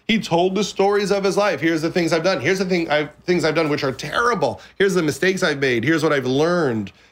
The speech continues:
And, uh, there were a lot of artists like that. Nirvana, just, just all these people where you thought, "Oh, they're not kidding. They're really showing you the raw,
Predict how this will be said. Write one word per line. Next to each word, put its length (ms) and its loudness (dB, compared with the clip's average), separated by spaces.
And, 540 0
uh, 400 4
there 120 4
were 60 4
a 60 4
lot 180 2
of 160 -8
artists 560 0
like 300 0
that. 500 0
Nirvana, 960 0
just, 380 -4
just 180 0
all 180 4
these 160 0
people 380 0
where 80 2
you 100 -2
thought, 160 2
"Oh, 140 2
they're 180 0
not 300 -2
kidding. 440 -2
They're 200 0
really 420 0
showing 600 0
you 280 0
the 120 2
raw, 720 2